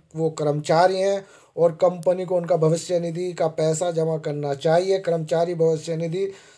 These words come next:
संगठन की डिमांड दो हज़ार दस और बारह तक की है और पहले और बाद के वर्षों में भी ज़्यादा हो सकती है। दरअसल ये कहानी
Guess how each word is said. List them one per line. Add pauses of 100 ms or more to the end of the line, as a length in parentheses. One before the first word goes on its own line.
(120)
संगठन
की
डिमांड
दो
हज़ार
दस
और
बारह
तक
की
है (340)
और
पहले
और
बाद
के
वर्षों
में
भी
ज़्यादा
हो
सकती
है।
दरअसल
ये
कहानी